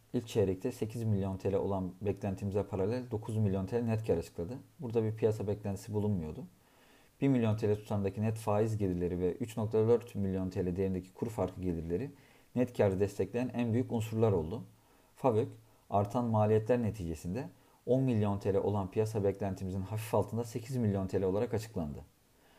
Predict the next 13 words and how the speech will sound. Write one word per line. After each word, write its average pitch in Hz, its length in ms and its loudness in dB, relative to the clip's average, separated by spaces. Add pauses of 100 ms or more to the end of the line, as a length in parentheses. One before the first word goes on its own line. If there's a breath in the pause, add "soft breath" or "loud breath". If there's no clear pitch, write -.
(200 soft breath)
Açıklanan 127 380 -2
sonuçların 101 540 -4
kısa 131 260 -4
vadede 95 480 -2 (160)
Orge 117 280 2
hissesi 95 360 -4
üzerinde 90 340 0
hafif 110 340 -6
negatif 120 380 0
bir 110 60 4
etki 107 200 2
yaratmasını 98 560 0
bekleriz. 76 400 -8